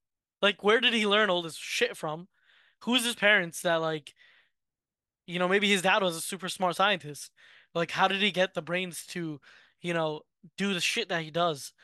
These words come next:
I think that, I don't know. I, it might be lazy writing. It might be irrelevancy. But I, I don't think that irrelevancy is justifiable for not giving us an origin story of the fucking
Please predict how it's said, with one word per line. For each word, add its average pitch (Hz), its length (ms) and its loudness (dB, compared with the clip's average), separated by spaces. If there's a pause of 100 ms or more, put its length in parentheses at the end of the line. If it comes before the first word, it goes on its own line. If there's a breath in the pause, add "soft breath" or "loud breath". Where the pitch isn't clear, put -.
(300 soft breath)
I 185 100 4
think 233 360 0
that, 185 260 4 (800)
I 247 100 6
don't 214 100 2
know. 147 180 -8 (300)
I, 220 200 6 (360)
it 208 140 -8
might 277 160 4
be 302 120 -2
lazy 254 300 0
writing. 247 360 0 (200)
It 180 120 -10
might 214 180 0
be 240 100 -2
irrelevancy. 220 800 0 (540 soft breath)
But 185 200 4 (500)
I, 196 500 0
I 202 100 -4
don't 240 220 -2
think 226 180 -6
that 185 160 -2
irrelevancy 202 800 0
is 165 280 -8
justifiable 185 840 0
for 180 120 -10
not 185 200 0
giving 185 220 -4
us 180 140 -6
an 175 80 -10
origin 180 360 -4
story 185 400 -2 (500 soft breath)
of 180 140 -2
the 165 60 -8
fucking 170 440 -4